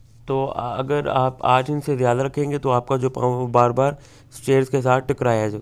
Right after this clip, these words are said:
टकराएगा। और अभी मैं आपको जो किचन में हमने लगाया है मार्बल ट्रॉपिकल ग्रे जिसका नाम है,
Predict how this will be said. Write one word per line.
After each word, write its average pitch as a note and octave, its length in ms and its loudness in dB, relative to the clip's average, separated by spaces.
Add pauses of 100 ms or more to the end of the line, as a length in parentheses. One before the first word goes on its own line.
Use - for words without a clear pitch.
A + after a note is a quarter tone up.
(200)
टकराएगा। G#2 580 -2 (420)
और B2+ 260 2
अभी C3 200 0
मैं C#3+ 160 2
आपको C3 220 0
जो C3 140 2
किचन C3+ 320 -4
में D3+ 100 0
हमने C3 240 0
लगाया B2 400 0
है B2+ 120 -2
मार्बल B2 500 0 (440)
ट्रॉपिकल C3 440 0
ग्रे B2+ 300 2
जिसका B2 260 -4
नाम A#2+ 300 0
है, C3 120 0